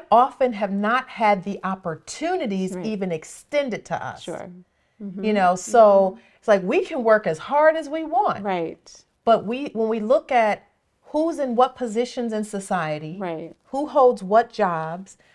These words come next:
Speaker 1: we look at the, the individuals who, um, who hold, who holds the most menial
Speaker 2: Mm-hmm,
Speaker 1: task in
Speaker 2: mm-hmm.
Speaker 1: society.
Speaker 2: Yeah.
Speaker 1: They often are people of color.
Speaker 2: Right.
Speaker 1: You know,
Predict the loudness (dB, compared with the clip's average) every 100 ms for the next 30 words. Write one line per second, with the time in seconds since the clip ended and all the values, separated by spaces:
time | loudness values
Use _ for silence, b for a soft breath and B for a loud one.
0 | b -8 -4 -2 2 2 2 -2 -8 -4
1 | -2 -2 0 -2 0 -2 -2 -4 -6 -6
2 | -4 -2 -4 -6 -4 -4 -4 -10 -14 _
3 | _ -10 0 2 2 -6 -2 2 2 6
4 | 6 6 0 -2 -2 -4 -4 -4 -4 -4
5 | -4 -2 -2 -2 -4 -8 -8 -6 -4 -6
6 | -8 -12 -12 -10 -10 -12 -6 -6 -6 -12
7 | -12 -10 -10 -12 -18 _ -6 -4 2 4
8 | 4 4 0 -2 -6 -10 -8 -8 -10 -12
9 | -10 -10 -8 -12 -14 _ _ _ -14 -12